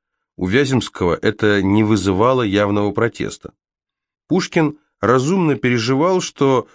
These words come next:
того и гляди навяжется на нас Европа, то есть влезет в российские дела, а то и пойдет войной, и Вяземскому это, кажется, было понятно. Он сам в сердцах назовет происходящее в Польше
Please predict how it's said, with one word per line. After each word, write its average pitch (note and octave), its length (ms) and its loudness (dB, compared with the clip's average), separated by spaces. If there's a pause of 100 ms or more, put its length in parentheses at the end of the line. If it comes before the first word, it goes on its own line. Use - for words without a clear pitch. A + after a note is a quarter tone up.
(200)
того C3 300 2
и C#3 100 2
гляди A#2+ 560 0
навяжется B2 720 2
на A2+ 160 4
нас A#2+ 280 0
Европа, B2 600 0
то - 120 -8
есть E2+ 280 -4
влезет G2+ 420 -2
в F#2 80 -4
российские G2 600 -2
дела, A2 420 0 (260)
а G2 120 0
то B2 100 2
и B2+ 80 2
пойдет B2+ 460 0
войной, C#3+ 560 0 (280)
и F2+ 100 -2
Вяземскому A#2+ 640 2
это, D3 340 2
кажется, A#2+ 560 -2
было G2 260 0
понятно. E2+ 640 -2 (1080)
Он F#3 240 2
сам F#3+ 320 0
в - 80 -8
сердцах D#3 600 -2
назовет B2 560 0
происходящее A2+ 800 0
в - 120 -12
Польше D#3+ 560 0